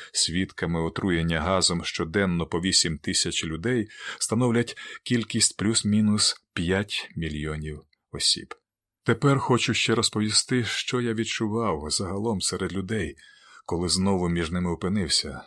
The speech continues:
повертаючись із місця, про яке справді можна сказати: "Хто зайшов, той помер, хто вийшов, той народився заново". Яке враження я мав не серед тих найкращих або найгірших,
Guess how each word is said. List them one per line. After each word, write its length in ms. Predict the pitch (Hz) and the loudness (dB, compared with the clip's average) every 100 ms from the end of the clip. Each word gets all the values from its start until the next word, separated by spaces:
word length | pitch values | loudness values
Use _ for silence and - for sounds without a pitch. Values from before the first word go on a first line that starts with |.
| - | -8
повертаючись 840 | 80 80 - 92 90 - 85 - - - | -4 -4 -2 -2 0 0 0 -2 -6 -6
із 200 | 80 85 | -4 0
місця, 560 | 104 107 - - 69 - _ _ - | 0 0 -2 -4 -8 -14 _ _ -6
про 160 | 90 | 0
яке 200 | 98 107 | 0 0
справді 540 | 117 - - 113 87 82 | 0 0 -2 -6 -6 -6
можна 320 | 78 80 80 | -6 -6 -6
сказати: 600 | - 90 82 82 - 71 - - | -4 -4 -4 -6 -8 -14 -16 -20
"Хто 200 | - - | -10 -4
зайшов, 560 | 90 90 87 - 127 113 - _ | 0 0 -2 -2 -2 -4 -12 _
той 140 | - | -10
помер, 440 | 78 80 69 69 - _ _ _ | -8 -8 -8 -12 -16 _ _ _
хто 240 | - - 78 | -14 -6 -4
вийшов, 460 | 80 80 - 80 - - - - _ | -4 -4 -4 -6 -12 -20 -20 -20 _
той 180 | - 76 | -6 -4
народився 720 | 73 73 71 76 - - 71 - | -4 -6 -4 -2 0 -2 -6 -8
заново". 500 | 82 71 67 64 - _ _ _ _ - - | -6 -4 -6 -14 -20 _ _ _ _ -20 -8
Яке 260 | - 101 127 | -4 -2 0
враження 680 | 113 110 85 78 76 71 69 - - - | 0 0 0 -4 -6 -8 -10 -16 -16 -4
я 180 | 78 | 0
мав 300 | 87 95 92 | 2 2 0
не 120 | 90 101 | 0 2
серед 400 | - 104 104 - | 2 0 -2 -2
тих 220 | 123 - | -2 0
найкращих 880 | 87 - 110 113 107 - 78 - - | -4 -4 -2 -2 -2 -6 -8 -8 -10
або 240 | 76 71 | -8 -4
найгірших, 840 | 82 80 76 95 104 - - - | -2 -2 -2 -2 -2 -4 -8 -12